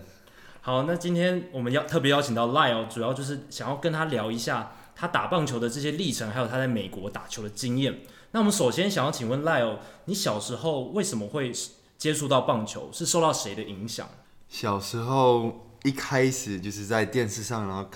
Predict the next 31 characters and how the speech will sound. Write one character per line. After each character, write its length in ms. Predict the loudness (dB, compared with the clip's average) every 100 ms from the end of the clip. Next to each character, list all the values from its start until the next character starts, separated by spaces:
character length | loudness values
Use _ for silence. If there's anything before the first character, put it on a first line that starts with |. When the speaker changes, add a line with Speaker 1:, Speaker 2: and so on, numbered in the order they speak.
| -14
Speaker 2:
常 240 | -10 -6
常 160 | -6 -6
看 160 | -6
到 340 | -2 -2 -2 -8 -20 -20 -20 -16
像 140 | -12
中 240 | -4 -4 -2
华 240 | -4 -4
队 180 | -4 -4
比 200 | -6 -12
赛 340 | -10 -6 -4
啊 220 | -4 -4 -4
这 80 |
样 220 | -4 -8 -12
子， 80 | -12
Speaker 1:
嗯。 40 |
Speaker 2:
然 80 | -10
后 100 | -8
刚 240 | -4 -4
好 320 | -2 -4 -6 -14 -20 -20 -20 -16
我 180 | -6 -6
家， 420 | -2 0 2 0 -4 -12 -16
呃， 400 | -8 -6 -6 -8 -12 -10
楼 220 | -4 -4
下 280 | -2 -2 -2
就 140 | -2 -4
有 60 |
一 60 | -4
个 100 | -8
少 320 | -8 -4 -4
棒 300 | -2 -4 -6
队， 220 | -6 -6